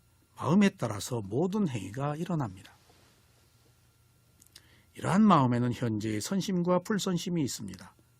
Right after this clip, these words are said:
그리고 과거에 만들어진 선과보심과 불선과보심이 있습니다. 그래서 과거에 만들어진 선과보심이 현재의 선심을 만들기도 합니다.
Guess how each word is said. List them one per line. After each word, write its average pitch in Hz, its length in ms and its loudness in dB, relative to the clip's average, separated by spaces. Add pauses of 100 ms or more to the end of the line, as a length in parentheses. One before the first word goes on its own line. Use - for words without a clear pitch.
(640)
그리고 110 340 -8
과거에 170 480 2
만들어진 147 640 4
선과보심과 123 1040 -2 (240)
불선과보심이 156 1000 -2
있습니다. - 560 -10 (880)
그래서 147 480 -6 (1080)
과거에 170 480 0
만들어진 165 600 4
선과보심이 123 880 -4 (240)
현재의 113 500 -2
선심을 196 520 -2
만들기도 107 600 -6
합니다. 101 380 -12